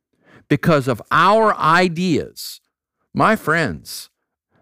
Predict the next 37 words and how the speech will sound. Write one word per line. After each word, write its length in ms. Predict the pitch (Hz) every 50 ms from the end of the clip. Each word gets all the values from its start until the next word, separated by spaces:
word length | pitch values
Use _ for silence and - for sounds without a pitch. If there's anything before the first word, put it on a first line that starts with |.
| _ -
the 120 | 104 104
judgment 520 | 92 90 101 131 156 180 190 220 226 233 233
of 100 | 220 185
God 320 | 170 156 147 139 139 135
is 120 | 127 117
coming. 460 | - - - 151 143 135 120 104 95 90
The 140 | 101 98
wrath 400 | 98 104 113 127 160 190 208 -
of 140 | - - 233
God 260 | 202 165 160 156 151
is 140 | 147 143 -
coming. 420 | - - - 131 110 92 82 82 - _ _ _ _ _ _ _ _ _ _ _
Hide 340 | - - 123 127 147 160 -
yourself 420 | 165 165 156 - 175 160 156 -
in 100 | 165 139
the 80 | 127 123
Lord 260 | 117 123 135 135 131
Jesus 400 | 123 127 139 143 147 151 135 -
Christ 380 | - - 127 107 98 95 - -
and 160 | - 95 87
hang 340 | 85 98 113 127 147 160 170
on 220 | 165 156 151 131
to 60 | 120
the 100 | 110 117
truth, 440 | - - - 208 226 185 - - _ _ _ _ _ _ _ _ _ _
because 480 | - 131 - - 151 123 117 104 - - _ _ _ _ _ _ _
this 560 | - 95 113 156 220 269 277 - - - - _ _
is 180 | - 120 110 -
the 100 | 127 113
nature 440 | 127 131 143 156 - - - 165
of 140 | 143 113 107
these 180 | 110 104 95 -
people 380 | - - 190 180 - 180 175 147
that 120 | 131 113
were 120 | 101 95 -
coming 400 | - - 160 156 156 147 139 131
into, 640 | 131 131 131 131 113 - - 127 123 117 117 110